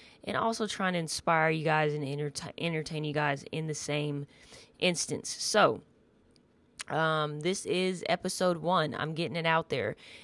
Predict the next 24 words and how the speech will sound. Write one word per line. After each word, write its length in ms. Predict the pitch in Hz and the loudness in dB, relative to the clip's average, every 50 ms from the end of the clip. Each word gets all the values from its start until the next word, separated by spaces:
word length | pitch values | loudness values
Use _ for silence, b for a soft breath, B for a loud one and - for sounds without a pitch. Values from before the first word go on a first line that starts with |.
| B B | B B
And 140 | - 208 220 | 0 2 2
then 140 | 220 226 | 2 2
one 160 | 233 247 247 247 | 2 0 0 -2
thing 160 | 240 233 214 | -2 -2 0
I 20 | |
wanna 240 | 196 196 190 185 185 | 0 0 0 0 -2
say, 240 | 185 - 180 170 165 | -2 -4 -4 -4 -4
too, 240 | - - 165 160 160 | -4 -6 -4 -2 -2
is 160 | 151 143 143 | -2 -2 -2
this. 380 | - 151 143 143 143 - - - | 0 0 2 2 0 -2 -2 -4
I 140 | - 175 185 | -2 -2 0
know 160 | 208 202 185 | 0 0 0
yesterday 800 | 175 165 165 180 - - 165 165 165 165 160 160 160 156 151 151 B B B B B B B B B B - | 0 0 0 -2 -2 -6 -4 0 0 2 2 2 2 0 -2 -4 B B B B B B B B B B -2
I 80 | 160 165 | 0 0
was 160 | 165 151 170 | 0 0 -2
looking 240 | 185 180 - 175 170 | -2 -2 -2 -2 -2
at 80 | 135 | -2
YouTube, 640 | 143 160 170 165 - - - 165 160 160 160 151 156 | -2 -4 -6 -6 -6 -6 -4 -4 -2 -2 -2 0 0
and 100 | 151 151 | 0 0
I 60 | 151 | 0
saw 300 | 160 - - 180 175 180 | -2 -2 0 2 2 2
this 160 | 170 175 - | 0 -2 -4
guy 480 | - - 160 160 156 156 156 156 160 160 | -2 2 2 4 4 4 4 2 0 -2
who 500 | 160 175 170 156 151 147 143 135 - | -4 -4 -6 -6 -4 -4 -6 -8 -10